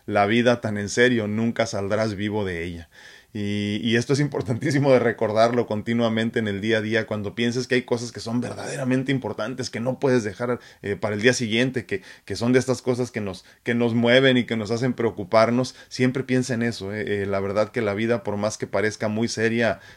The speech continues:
eh, a final de cuentas no lo es, porque nadie sale vivo de ella, así que no lo <laughs> tomes tan en serio, ¿no? Así que, por favor, ámate y ama tu vida, disfruta lo que tienes y sé feliz, sin apegos y sin limitaciones.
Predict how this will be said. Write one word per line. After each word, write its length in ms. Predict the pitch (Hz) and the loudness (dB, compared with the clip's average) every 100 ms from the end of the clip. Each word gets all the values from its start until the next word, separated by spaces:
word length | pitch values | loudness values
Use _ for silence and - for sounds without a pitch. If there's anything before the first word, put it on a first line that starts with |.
| - | -18
eh, 80 | - 78 | -12 -6
a 100 | 101 | -6
final 300 | 110 110 113 | -2 -2 0
de 80 | 113 | 0
cuentas 360 | 117 117 117 | 0 2 0
no 160 | 110 117 | 2 2
lo 160 | 117 | 4
es, 220 | 110 123 - | 4 2 -2
porque 300 | - 98 104 | -10 -8 -2
nadie 260 | 107 120 | 0 0
sale 280 | 113 117 117 | -2 -2 -2
vivo 220 | 113 113 | -2 0
de 140 | 107 117 | 2 2
ella, 160 | 127 | 2
así 160 | 113 127 | -2 -4
que 140 | 131 | -2
no 100 | 127 | 0
lo 120 | 131 | 0
<laughs> 20 | 131 | 0
tomes 320 | 110 151 - | 0 0 -2
tan 220 | - 123 | -4 -2
en 120 | 117 | -2
serio, 360 | 107 113 110 107 | 0 0 0 -6
¿no? 120 | 135 _ - - - - - | -8 _ -20 -18 -18 -20 -12
Así 240 | 107 127 123 | -4 0 2
que, 80 | |
por 180 | 135 123 | 2 2
favor, 400 | 113 117 127 127 | 2 4 4 4
ámate 500 | 131 123 139 127 117 | 0 2 2 2 0
y 120 | 107 110 | 0 0
ama 240 | 120 120 | 0 -2
tu 120 | 107 | -4
vida, 320 | 101 113 107 - - - | -4 -4 -4 -12 -20 -10
disfruta 580 | 104 98 110 127 - 117 | -6 -6 0 0 2 0
lo 140 | 107 | 0
que 100 | - | -6
tienes 560 | 92 120 127 123 117 - | 0 4 4 4 0 -4
y 180 | 127 101 | -6 -6
sé 300 | - 123 127 | 0 2 2
feliz, 640 | - 110 104 131 156 - - - | 0 -2 0 -2 -4 -12 -18 -14
sin 320 | - 120 110 | -4 -2 0
apegos 640 | 101 - 127 135 131 127 | -2 2 4 6 4 0
y 80 | 107 | -8
sin 400 | - 123 123 120 | -6 -2 0 0
limitaciones. 960 | 113 110 117 113 107 113 113 101 92 | 0 -2 -4 -6 -6 -4 -4 -6 -12